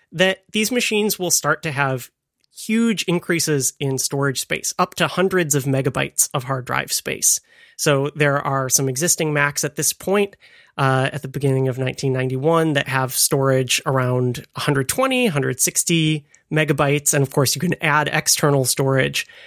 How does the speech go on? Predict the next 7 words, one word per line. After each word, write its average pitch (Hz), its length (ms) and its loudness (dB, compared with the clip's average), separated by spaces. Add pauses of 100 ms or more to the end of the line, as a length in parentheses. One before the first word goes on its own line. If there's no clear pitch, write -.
(140)
but 139 340 0
there 156 160 2
should 202 220 2
be 175 140 -4
options 143 480 2
here 135 340 2 (260)
for 135 520 2